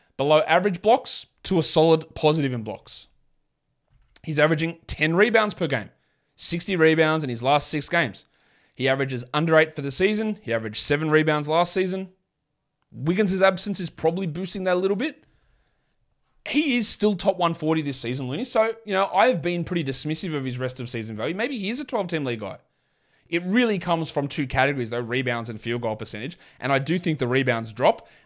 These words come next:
And then he moves back from being actually a neutral slash positive in free throws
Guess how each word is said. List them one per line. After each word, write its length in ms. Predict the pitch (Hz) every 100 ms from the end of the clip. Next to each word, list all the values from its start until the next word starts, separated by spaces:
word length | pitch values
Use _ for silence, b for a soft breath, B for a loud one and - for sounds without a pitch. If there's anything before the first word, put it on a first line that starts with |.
| -
And 140 | 147
then 220 | 165 160
he 140 | 143 143
moves 320 | 143 147 131
back 240 | 139 131
from 120 | - 120
being 220 | 123 123
actually 380 | 143 - 139 127
a 140 | 117
neutral 460 | 120 123 175 170 143
slash 340 | - 127 123 -
positive 360 | 151 156 135
in 100 | 120
free 220 | 120 165
throws 340 | 170 135 123